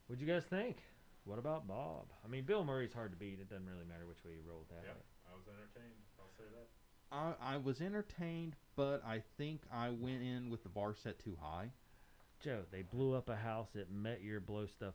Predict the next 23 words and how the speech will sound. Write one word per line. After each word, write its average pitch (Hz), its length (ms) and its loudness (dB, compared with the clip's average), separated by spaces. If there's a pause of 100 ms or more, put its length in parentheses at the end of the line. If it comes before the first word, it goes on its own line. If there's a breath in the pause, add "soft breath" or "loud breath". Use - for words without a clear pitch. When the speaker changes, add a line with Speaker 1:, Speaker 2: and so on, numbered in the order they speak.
Speaker 1:
up 95 180 -2
Speaker 2:
Yeah. 90 200 -6
Speaker 1:
expectations. - 640 -6
Come 135 200 2
on 90 120 0
now. 76 160 -10 (260)
Speaker 3:
I 160 100 6
know, 175 180 6
but 135 180 4
still, 156 400 4
it, 120 240 4 (640 loud breath)
I 117 160 4
think 156 240 0
I 135 100 0
set 120 260 -2
my 117 60 0
Bill 117 200 2
Murray 117 320 2 (100)
bar 104 200 4 (100)
too 95 220 0
high. 73 240 -6 (120)
Speaker 1:
Really? 170 360 4 (100)
Speaker 3:
Yes. 101 320 0